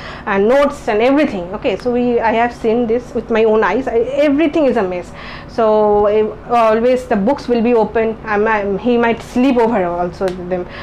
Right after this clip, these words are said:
So like this, uh, he has prepared a lot. So, you know, the preparation and everything. So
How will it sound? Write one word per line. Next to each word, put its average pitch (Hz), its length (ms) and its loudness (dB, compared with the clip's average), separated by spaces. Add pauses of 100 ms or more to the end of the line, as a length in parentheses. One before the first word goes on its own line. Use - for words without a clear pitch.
(240)
So - 160 -2
like 294 160 2
this, 190 160 -4
uh, 226 160 -2
he 226 220 -2
has 277 240 0
prepared 233 460 0
a 220 120 4
lot. 190 240 0 (180)
So, 285 500 2
you 247 200 0
know, 330 180 0 (500)
the 247 280 0 (140)
preparation 233 800 0
and 226 100 2
everything. 202 640 -2
So 339 340 -2